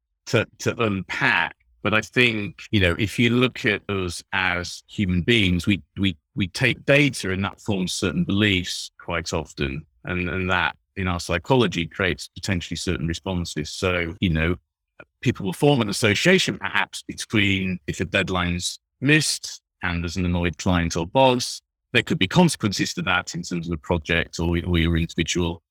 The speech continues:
standing within the organization. And, you know, the, the, the thinking around psychological safety is that, that s-, sometimes certain behaviors in the workplace, certain cultures in the workplace could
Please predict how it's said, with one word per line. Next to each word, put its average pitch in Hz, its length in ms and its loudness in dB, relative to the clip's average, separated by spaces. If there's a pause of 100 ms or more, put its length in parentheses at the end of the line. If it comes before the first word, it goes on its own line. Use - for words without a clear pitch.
(360)
standing 90 480 0
within 85 240 2
the 85 120 2
organization. 85 640 -2
And, 90 380 0
you 98 140 0
know, 85 320 0
the, 90 220 0
the, 90 180 -4
the 147 80 -6
thinking 87 280 -6
around 85 120 -4
psychological - 500 -6
safety 120 260 2
is 82 80 -4
that, 87 220 -4
that 82 100 -4
s-, - 320 -10
sometimes 92 840 -2 (840)
certain 107 240 2
behaviors 123 840 2
in 113 120 -8
the 101 80 -2
workplace, 104 360 -2
certain 147 200 -6
cultures 127 460 0
in 104 100 2
the 101 80 0
workplace 95 840 -2
could 92 400 0